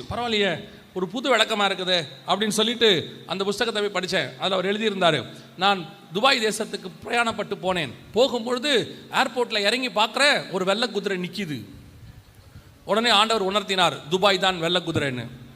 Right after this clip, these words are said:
நீங்க போனீங்கன்னா பல நாட்டுல வெள்ளை குதிரை நிக்கும். வெள்ளை குதிரை நிக்கிற இடம்லாம் துபாய் ஆயிடாது, அதெல்லாம் அந்தி கிறிஸ்துவாவும் மாறிடாது. நமக்கு வசனத்துல விளக்கம் இருக்கணும்.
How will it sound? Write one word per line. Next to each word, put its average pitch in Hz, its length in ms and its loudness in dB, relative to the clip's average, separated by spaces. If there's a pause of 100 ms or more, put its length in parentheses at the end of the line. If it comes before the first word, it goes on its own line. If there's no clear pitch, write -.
(420)
நீங்க 170 220 -4
போனீங்கன்னா 160 840 -2 (500)
பல 185 240 2
நாட்டுல 202 340 -2
வெள்ளை 175 220 0
குதிரை 160 240 -2
நிக்கும். 131 320 -8 (1300)
வெள்ளை 220 240 4
குதிரை 240 260 0
நிக்கிற 202 340 0
இடம்லாம் 196 300 0
துபாய் 190 300 2
ஆயிடாது, 143 520 -2 (200)
அதெல்லாம் 196 400 2
அந்தி 190 180 -2
கிறிஸ்துவாவும் 175 440 -4
மாறிடாது. 131 380 -4 (680)
நமக்கு 196 440 0
வசனத்துல 254 440 0
விளக்கம் 185 300 -2
இருக்கணும். 139 320 -8